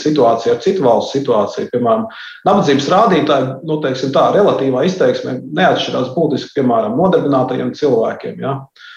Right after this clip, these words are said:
Ā, arī bezdarbniekiem, starp citu, visās valstīs, ā, nu, teiksim, cilvēki bez darba ir ar, ar nosacītu augstu nabadzības risku. Bet tā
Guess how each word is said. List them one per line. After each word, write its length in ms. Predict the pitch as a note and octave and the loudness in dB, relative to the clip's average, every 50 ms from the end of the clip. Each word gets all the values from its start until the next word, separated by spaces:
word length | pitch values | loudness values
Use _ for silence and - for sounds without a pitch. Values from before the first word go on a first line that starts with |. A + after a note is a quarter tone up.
| - _ _ | -20 _ _
Ā, 180 | - A#2 A2+ A2+ - D#3 | -4 -4 -2 -2 0 2
arī 160 | E3 D#3+ C3+ - - | 2 2 2 4 4
bezdarbniekiem, 560 | F#3+ G#3 G#3 G3 D3 C#3 C#3 B2 - B2+ A#2+ | 4 4 4 2 2 2 2 2 2 0 -2
starp 300 | - - - A2+ - - - | -4 -4 -4 -4 -4 -4 -4
citu, 220 | D3 C#3+ D3 - D3 | -4 -4 -4 -2 -2
visās 400 | F3 F3+ F3 D3+ B2 - - D3 | 0 2 2 2 2 2 2 2
valstīs, 540 | C#3+ B2 - - - A2+ A2+ G#2+ - - - | 2 2 2 0 -4 -6 -6 -6 -8 -10 -8
ā, 160 | A#2+ A#2 - - - | -6 -6 -6 -6 -6
nu, 240 | - - - - | -6 -6 -6 -6
teiksim, 400 | - - A2 - - - - - | -6 -6 -6 -6 -8 -10 -10 -2
cilvēki 460 | - C#3 C3 B2 A2+ G#2 G#2 - - A2 | 0 2 4 4 4 2 0 -4 -6 -8
bez 100 | - - | -2 0
darba 320 | C#3+ C#3 C3 A2 - A#2+ | 2 2 2 2 0 0
ir 80 | A#2 A#2+ A#2 A2 | 0 0 0 0
ar, 80 | - - | -2 -2
ar 140 | A#2+ A#2 A2+ A#2 | -2 -2 0 0
nosacītu 480 | C#3 C3+ C3+ - - - A#2 - C#3 | 0 0 0 -2 -4 -6 -2 2 4
augstu 480 | D3+ D3 - C#3+ - - - - A#2+ B2+ | 4 4 4 2 0 -4 -8 -6 -2 0
nabadzības 560 | C3+ B2 A#2+ G2+ - A2+ A2 A2 - - - | 0 2 0 0 -2 -4 -6 -6 -8 -6 -2
risku. 380 | C3 C3 C3+ C3 - - - - - - - - - - - - _ - | -2 0 0 -2 -6 -12 -18 -20 -20 -20 -18 -18 -18 -20 -20 -18 _ -2
Bet 300 | - C#3+ C#3+ C#3+ C#3+ - | 0 2 2 2 0 2
tā 80 | - | 2